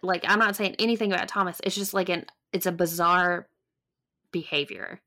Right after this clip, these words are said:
To injure five people, like, kill three people, critically injure two more, and then let somebody live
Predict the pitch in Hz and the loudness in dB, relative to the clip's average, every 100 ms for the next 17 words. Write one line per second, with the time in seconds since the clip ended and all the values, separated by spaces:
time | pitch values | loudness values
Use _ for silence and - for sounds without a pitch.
0 | _ _ _ _ _ _ _ _ _ _ | _ _ _ _ _ _ _ _ _ _
1 | _ 269 _ _ 320 _ _ _ _ _ | _ _ _ _ _ _ _ _ _ _
2 | _ _ _ - 185 175 185 190 185 180 | _ _ _ 0 2 2 2 0 0 0
3 | 170 - 175 180 185 190 - 170 196 - | -2 0 0 0 0 -2 0 -2 -2 -8
4 | _ - 247 262 254 220 214 208 202 185 | _ -4 2 2 2 4 4 2 0 0
5 | 180 175 180 _ _ _ _ _ _ - | 0 -2 -6 _ _ _ _ _ _ -16
6 | - 233 247 233 214 - 196 185 175 165 | -2 2 2 2 2 2 0 0 0 0
7 | 170 - _ - 214 214 196 165 160 170 | -2 -10 _ -6 -2 0 0 -2 -4 -6
8 | 170 _ _ _ _ _ _ _ _ _ | -10 _ _ _ _ _ _ _ _ _
9 | _ _ - 190 185 180 180 175 - 185 | _ _ -2 2 2 0 0 -2 -4 -6
10 | 175 165 170 165 165 160 208 262 - | -2 -2 -2 -4 -6 -4 -2 -4 -8